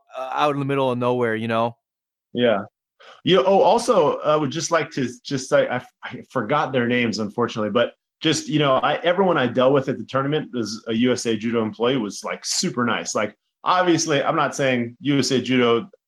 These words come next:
Speaker 2: has its problems. It's definitely not a perfect organization. But as far as, like, you know, people that I met at the tournament, like, I had this one woman in a novice division who had,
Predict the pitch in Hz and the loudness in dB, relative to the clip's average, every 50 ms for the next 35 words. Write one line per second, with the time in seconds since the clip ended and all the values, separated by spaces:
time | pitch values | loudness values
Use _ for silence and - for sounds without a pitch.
0 | _ - 117 131 123 107 110 98 - - 139 117 117 113 113 110 107 104 120 110 | _ -8 -6 -4 -4 -4 -6 -10 -2 0 2 2 2 2 0 -2 -2 -2 -4 -8
1 | - - 127 - - 120 110 110 110 107 98 - 131 123 101 113 98 - 107 98 | -2 -2 -2 -2 0 -2 0 0 0 0 -2 -2 -2 -2 -2 -4 -4 -4 -4 -4
2 | 101 104 98 113 143 147 - 120 113 107 98 - _ _ _ _ _ _ - 143 | -2 -4 -2 0 0 0 0 -2 -6 -6 -8 -10 _ _ _ _ _ _ -2 0
3 | 131 123 117 - - - - _ _ - 131 123 - - 151 151 147 143 135 123 | 2 2 2 0 -2 -10 -20 _ _ -4 -4 -4 0 2 2 4 4 4 4 2
4 | 107 127 123 117 113 110 - - _ - 127 117 110 104 - - 147 127 127 131 | 2 0 0 0 0 -2 -4 -10 _ -4 -2 -2 -2 -4 -4 -4 -4 -2 -2 0
5 | 127 123 113 110 117 131 131 117 110 107 - 101 - 175 175 170 165 165 160 156 | 2 2 2 2 2 0 0 0 -2 -6 -10 -10 -4 -4 -2 -2 -2 -2 -2 -4
6 | 151 123 104 113 113 110 120 110 110 120 120 113 - - _ _ - 123 117 120 | -4 -4 -2 -2 -2 -2 -2 -4 -2 -2 -4 -4 -6 -10 _ _ -6 -6 -6 -4
7 | - 127 131 131 135 135 127 127 131 127 127 120 120 113 110 104 101 78 98 117 | -4 -2 -2 0 0 0 0 0 2 2 2 2 0 0 0 -2 -4 -4 -2 0
8 | 120 123 120 120 120 - 120 113 113 117 110 110 120 113 113 107 - _ _ _ | 0 2 0 -2 -4 -4 -4 -4 -2 -2 -2 -2 -2 -4 -4 -4 -6 _ _ _
9 | _ _ _ _ _ _ 120 107 110 107 110 110 104 | _ _ _ _ _ _ -4 -2 0 2 0 0 -2